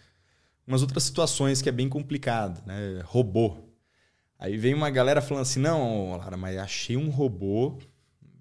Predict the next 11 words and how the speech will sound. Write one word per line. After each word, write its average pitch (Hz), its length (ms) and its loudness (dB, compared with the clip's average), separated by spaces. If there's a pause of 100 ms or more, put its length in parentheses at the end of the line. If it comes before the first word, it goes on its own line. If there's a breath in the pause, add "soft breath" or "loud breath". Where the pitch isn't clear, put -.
Verdade, 101 500 -4
ele 135 80 -2
foi 131 240 -4
desenvolvido 123 840 -4
por 151 160 -6
uma 147 180 -4
equipe 135 500 -8
de 165 160 -8
engenheiros 139 640 -2
da 127 160 -4
usp, 165 640 -2